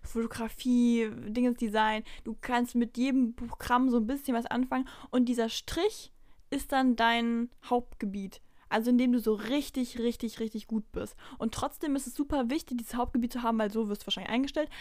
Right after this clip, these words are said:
Aber dieses obere Ding ist sehr wichtig, dass du dich von niemand verarschen lässt. So, dass du halt so die Grundahnung hast, dass du bei allem so ein bisschen reinspringen kannst. Und das ist wahrscheinlich so ein bisschen das, was ich mir gerade versuche aufzubauen. Ob das klappt, ist ja immer so hingestellt. Ich meine, ich bin jetzt auch gerade erst im,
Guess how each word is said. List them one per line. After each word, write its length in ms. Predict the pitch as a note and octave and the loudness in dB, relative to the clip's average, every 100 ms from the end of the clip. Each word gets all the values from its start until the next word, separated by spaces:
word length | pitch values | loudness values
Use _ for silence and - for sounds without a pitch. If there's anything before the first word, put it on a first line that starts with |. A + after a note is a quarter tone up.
| - | -8
Aber 180 | - A3 | -4 -2
dieses 340 | A3 G#3 G#3+ | -4 -6 -8
obere 300 | D4+ F4 B3 | -4 -2 -2
Ding 220 | A3 A3+ A3+ | 0 -2 -2
ist 200 | B3 - | -6 -4
sehr 200 | B3 A#3 | -2 -2
wichtig, 220 | C#4+ - | -4 -4
dass 100 | A3 | -6
du 80 | G#3+ | -6
dich 160 | A3 | -8
von 100 | G#3+ | -2
niemand 240 | A3+ B3+ A3 | 0 0 -2
verarschen 480 | G3 A3 B3+ A#3 | -2 0 0 -2
lässt. 240 | G3 - - - - | -6 -8 -12 -14 -10
So, 80 | G3+ | -8
dass 140 | G#3 | -6
du 80 | - | -2
halt 100 | A#3 G#3+ | -2 -2
so 80 | G#3 | -2
die 100 | G3+ | -4
Grundahnung 680 | - D4+ C4+ - B3+ B3 B3 | -2 -2 0 0 0 0 0
hast, 160 | B3 | -4
dass 120 | A#3+ - | -6 -6
du 80 | |
bei 100 | G#3 - | -4 0
allem 220 | A#3 A#3+ | 2 2
so 60 | |
ein 20 | A3 | 0
bisschen 180 | - | -4
reinspringen 640 | A3 A#3 B3+ - - B3 B3 | -4 -2 -2 -4 -2 -2 -2
kannst. 260 | B3+ B3 - - - | -4 -6 -6 -18 -10
Und 120 | - | -4
das 140 | A#3 B3+ | -4 -4
ist 140 | B3 | -6
wahrscheinlich 320 | A3+ B3 A#3 | -6 -4 -4
so 80 | A#3 | -4
ein 20 | |
bisschen 200 | G#3 A3 | -8 -8
das, 120 | A3 G#3+ | -10 -10
was 100 | A3 | -8
ich 80 | |
mir 120 | A3 G#3+ | -6 -6
gerade 240 | - A3 | -8 -6
versuche 520 | G#3+ G3+ G3+ G3+ G3 - - | -6 -8 -10 -10 -12 -12 -10
aufzubauen. 560 | G#3 - - - G#2+ - - - | -10 -12 -14 -12 -14 -16 -20 -6
Ob 160 | G#3 G#3+ | -4 -4
das 180 | G3+ - | -6 -10
klappt, 300 | - C4+ A3+ | -8 -8 -8
ist 120 | - | -10
ja 60 | |
immer 180 | - A3+ | -8 -6
so 300 | G#3 G#3 G#3 F#3+ | -6 -8 -8 -2
hingestellt. 420 | A#3+ B3 - A3 | 2 2 -2 -8
Ich 100 | A3 | -8
meine, 120 | G3 | -10
ich 80 | G#3 | -8
bin 100 | G#3+ | -8
jetzt 80 | G#3 | -8
auch 80 | - | -8
gerade 220 | - G#3 | -8 -6
erst 180 | A3+ A3+ | -8 -6
im, 240 | G3+ G3 | -4 -6